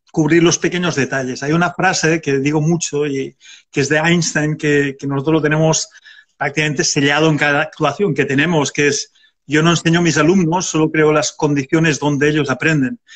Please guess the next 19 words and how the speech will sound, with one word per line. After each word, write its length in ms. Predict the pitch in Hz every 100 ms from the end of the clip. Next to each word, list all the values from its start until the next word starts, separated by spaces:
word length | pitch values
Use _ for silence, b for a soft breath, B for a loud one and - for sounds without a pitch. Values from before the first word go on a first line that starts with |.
| B B -
Y 120 | 131
creo 360 | 127 151 156 156
que 100 | 160
es 80 | 151
lo 80 |
que 80 | 151
intentamos 420 | 147 135 143 147
hacer 180 | 131 139
nosotros, 380 | 127 127 135 135
crear 200 | - 143
situaciones, 600 | - 147 139 156 151 151
ponerlos 440 | - 135 135 143 143
en 140 | 139
marrones 560 | 135 135 151 165 170 147
donde 300 | 143 135 143
ellos 340 | 147 147 - -
tie-, 220 | 170 175
deben 260 | 160 170 165
reaccionar 580 | 151 139 _ 143 165